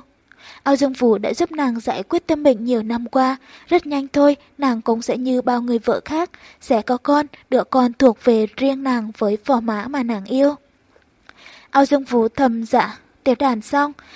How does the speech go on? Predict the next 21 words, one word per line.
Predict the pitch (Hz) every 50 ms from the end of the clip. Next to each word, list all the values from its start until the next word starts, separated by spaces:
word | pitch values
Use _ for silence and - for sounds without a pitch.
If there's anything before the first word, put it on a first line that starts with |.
| - _
sau | - 370 349
đó | 311 254 233 226 -
ghé | 247 214 214
qua | - 269 254 254 247
khôn | - - 262 247
cung | - 277 254 247 247 240
của | - 190 -
Hiền | 240 254 262 220 202
Phi | - - 269 269 262 262
Thận | - 269 233 170 190 202
An | - - 240 240 233 240
nương | 247 233 240
nương. | 247 262 262 277 277 262 _ _ _ _ _ _ _ - - - _ _
Và | - 330 294
cuối | - - 254 240
cùng | - 311 294 254 240 226
là | 254 254 226
đến | 202 233 233 240 240
ghé | - 233 - -
thăm | - 277 277 277 277
tẩm | - 269 226 196